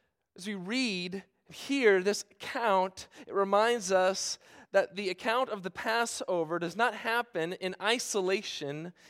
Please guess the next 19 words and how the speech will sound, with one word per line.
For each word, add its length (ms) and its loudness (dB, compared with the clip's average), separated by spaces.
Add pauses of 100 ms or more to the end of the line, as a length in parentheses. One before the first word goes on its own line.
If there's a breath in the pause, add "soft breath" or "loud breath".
(140 soft breath)
in 220 -4
the 80 -2
Bible. 460 4
It 100 -12
takes 320 -4
place 580 0 (640 loud breath)
in 220 -2
the 80 0
flowing 760 0
stream 800 -4
of 280 0
redemptive 720 -2
history 560 -4
that 300 0
flows 420 2
from 240 -8
Genesis 540 0
to 100 -10
Revelation. 720 2